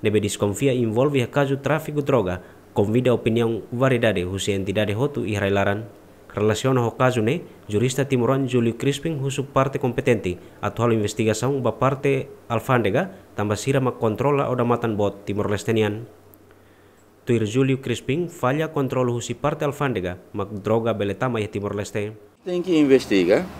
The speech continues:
Speaker 2: Sira iha be nasa da sira iha be alfandega. Não lhe dá agora.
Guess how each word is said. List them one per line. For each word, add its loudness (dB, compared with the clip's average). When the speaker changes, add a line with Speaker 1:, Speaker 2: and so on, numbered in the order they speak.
Speaker 2:
Sira 8
iha 4
be 2
nasa 0
da 2
sira 4
iha 2
be 0
alfandega. 4
Não -6
lhe -2
dá 0
agora. -6